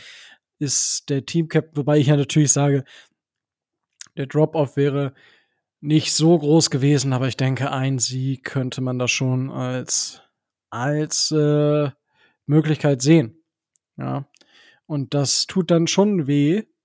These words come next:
ein Sieg weniger oder ein Sieg mehr, so wie letzte Saison, ein Sieg mehr und wir wären in den Playoffs gewesen. Wobei wir eigentlich einen Playoff, s-, Playoff, äh, Record hatten. Immer noch eine absolute Frechheit.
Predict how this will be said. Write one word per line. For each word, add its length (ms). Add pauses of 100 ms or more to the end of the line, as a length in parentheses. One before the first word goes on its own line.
(380)
ein 260
Sieg 280
weniger 580 (400)
oder 520 (100)
ein 260
Sieg 300
mehr, 240
so 160
wie 60
letzte 280
Saison, 260
ein 180
Sieg 200
mehr 140
und 80
wir 80
wären 160
in 80
den 100
Playoffs 300
gewesen. 380 (560)
Wobei 300
wir 140
eigentlich 220
einen 300
Playoff, 640
s-, 260 (120)
Playoff, 600
äh, 380 (560)
Record 360
hatten. 300 (420)
Immer 240
noch 240
eine 240
absolute 680
Frechheit. 520